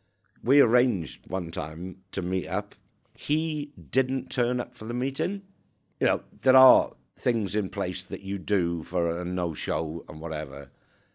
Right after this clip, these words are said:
I'd actually gone to a pub with the rest of the team for a couple of beers 'cause he hadn't shown up, so that was the end of that. And then, um,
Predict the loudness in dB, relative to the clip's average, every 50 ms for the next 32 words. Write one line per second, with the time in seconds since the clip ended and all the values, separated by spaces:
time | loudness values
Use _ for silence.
0 | _ _ -4 -4 -2 -4 -6 -8 -12 -10 -8 -8 -8 -8 -8 -10 -6 -6 -6 -6
1 | -6 -6 -6 -6 -6 -8 -8 -4 -2 -2 -2 -4 -10 -20 _ _ _ _ _ _
2 | _ _ _ _ _ -10 -6 -6 -6 -6 -8 -14 -20 _ _ -14 -8 -6 -6 -6
3 | -6 -8 -10 -12 -12 -8 -6 -6 -6 -6 -8 -12 -14 -14 -14 -16 _ _ _ _
4 | _ _ _ _ -12 -10 -8 -6 -6 -6 -8 -8 -8 -6 -4 -4 -4 -6 -6 -8
5 | -12 _ _ _ _ _ -10 -8 -8 -6 -4 -2 -2 -2 -4 -6 -6 -4 -4 -2
6 | -2 -4 -6 -6 -8 _ _ _ -8 -6 -4 -4 -4 -6 -10 _ _ _ _ _
7 | -8 -6 -6 -6 -6 -6 -6 -6 -4 -4 -2 -2 -4 -6 -10 _ _ _ _ _
8 | _ _ _ _ _ _ _ -6 -6 -4 -2 -2 -2 -2 -2 0 0 0 0 0
9 | 0 -2 -4 -6 -10